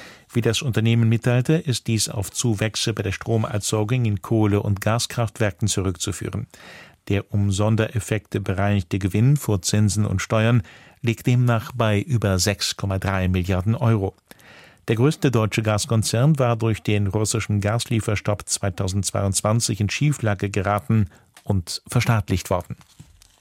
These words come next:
In Nordrhein-Westfalen sind wegen eines Warnstreiks in rund dreißig kommunalen Verkehrsbetrieben Straßenbahnen und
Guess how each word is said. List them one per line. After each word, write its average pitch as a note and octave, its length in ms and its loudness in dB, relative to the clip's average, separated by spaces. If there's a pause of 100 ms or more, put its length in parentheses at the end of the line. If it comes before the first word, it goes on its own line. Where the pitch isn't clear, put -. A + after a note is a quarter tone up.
(1400)
In E3+ 180 6
Nordrhein-Westfalen D#3 880 4
sind A2+ 320 0
wegen A2+ 260 4
eines G#2+ 300 0
Warnstreiks G#2+ 720 -2
in G#2+ 220 -2
rund F#2+ 320 -2 (100)
dreißig A2 460 0
kommunalen G2 500 -2
Verkehrsbetrieben C3 840 0
Straßenbahnen A#2+ 840 2
und - 360 -2